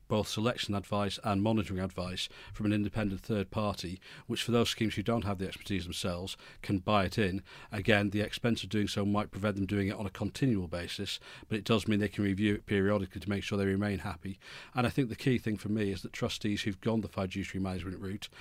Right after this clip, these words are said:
tend to be very happy with the decisions they've made. They're very comfortable with the service they're getting, uh, and therefore perhaps don't feel the same need to actively review it.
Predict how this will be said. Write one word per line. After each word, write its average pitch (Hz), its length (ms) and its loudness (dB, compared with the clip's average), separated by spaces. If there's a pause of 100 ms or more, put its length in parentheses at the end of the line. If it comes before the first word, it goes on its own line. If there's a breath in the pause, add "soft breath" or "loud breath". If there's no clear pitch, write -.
(220 loud breath)
tend 127 220 4
to - 40 -6
be 110 80 4
very 107 220 4
happy 113 320 -4
with 95 80 -2
the 101 80 -2
decisions 95 140 -6 (200)
they've 95 200 -2
made. 104 360 -2 (280 loud breath)
They're 107 100 -2
very 101 200 2
comfortable 123 400 0
with 101 80 0
the 101 60 -2
service 101 340 -2
they're 95 100 -4
getting, 101 480 -4 (380 loud breath)
uh, 101 180 -2
and 107 140 0
therefore 107 260 0
perhaps 113 180 0
don't 107 200 0
feel 110 120 0
the 104 60 2
same 101 220 2
need 104 140 2
to 107 100 -2
actively 101 280 -4
review 101 300 2
it. - 180 -8